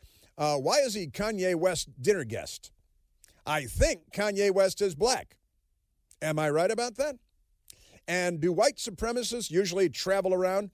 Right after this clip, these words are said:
and dine with former presidents, um, who are, uh, black rappers? <laughs>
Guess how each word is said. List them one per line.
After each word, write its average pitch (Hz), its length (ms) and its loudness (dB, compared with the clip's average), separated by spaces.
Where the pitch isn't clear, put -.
and 139 240 -2
dine 165 280 0
with 156 120 0
former 170 300 -2
presidents, 170 580 -2
um, 156 480 -2
who 190 220 2
are, 156 440 2
uh, 147 460 0
black 156 380 0
rappers? 185 720 -2
<laughs> - 40 -20